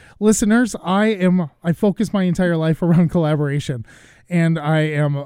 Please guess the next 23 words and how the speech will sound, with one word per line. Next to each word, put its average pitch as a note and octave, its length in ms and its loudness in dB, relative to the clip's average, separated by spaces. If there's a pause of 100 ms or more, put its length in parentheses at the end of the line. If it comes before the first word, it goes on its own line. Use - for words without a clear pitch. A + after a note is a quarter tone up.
about D3 340 -4
to E3 80 -2
launch D3+ 340 -2
a D3+ 100 -6
new D3 380 0
workshops. D3 760 -4
Uh, C3 320 -6
if B2+ 100 -10
you C#3+ 60 -4
go D3 100 0
to C3 120 -4
G C3+ 160 -8
G C3 120 -6
potter C3+ 280 -4
dot A#2+ 180 -8
com, D#3+ 240 -2
you'll C#3 140 0
see C#3+ 300 -4
a C3 140 -8
workshop C3+ 460 -6
called C3+ 260 -6
Reimagining C3+ 1080 -4
Co-, C#3+ 220 -8